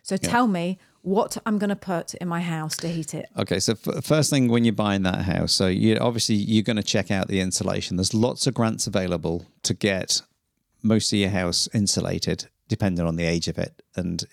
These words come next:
Speaker 2: hopefully that will have been done because people would have been taking these grants up. But check out the insulation, especially if it's, if it's a house on piles, like a traditional wooden house with, you know, um, weatherboard outside. Check out, get the architect, uh, not the architect, but get the, um, surveyor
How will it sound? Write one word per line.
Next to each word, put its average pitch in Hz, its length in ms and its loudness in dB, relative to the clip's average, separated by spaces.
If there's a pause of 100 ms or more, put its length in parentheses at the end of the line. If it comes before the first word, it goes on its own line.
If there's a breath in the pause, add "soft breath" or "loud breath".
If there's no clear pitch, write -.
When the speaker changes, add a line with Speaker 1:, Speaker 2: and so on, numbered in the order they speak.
(200)
Speaker 2:
hopefully 127 320 0
that 107 140 0
will 104 120 0
have 95 80 -2
been 90 180 0
done 90 240 -2
because 87 320 -2
people 92 280 -2
would 90 100 -2
have 87 100 -6
been 90 140 -4
taking 85 320 -4
these 85 140 -4
grants - 280 -4
up. 90 140 -4
But - 160 -4 (180 loud breath)
check - 260 -2
out 123 120 0
the 110 100 -2
insulation, 92 560 -2
especially 147 320 0
if 123 80 2
it's, 120 200 -2
if 120 180 -2
it's 104 120 0
a 101 60 0
house 113 240 0
on 98 140 0
piles, 90 440 0
like 92 160 -2
a 85 120 2
traditional 95 480 0
wooden 85 400 2 (260 soft breath)
house 95 420 -2
with, 87 260 -4 (100)
you - 80 -8
know, 85 240 -8
um, 85 560 -6
weatherboard 87 420 0
outside. 87 540 -2 (880 loud breath)
Check - 240 0
out, 101 160 0 (260)
get - 240 -4
the 101 140 2
architect, 90 400 -2
uh, 90 120 -2
not 82 100 -4
the 78 80 -4
architect, 82 320 -6
but 87 180 -4
get - 180 -4
the, 87 320 0
um, 82 260 -4
surveyor 87 460 0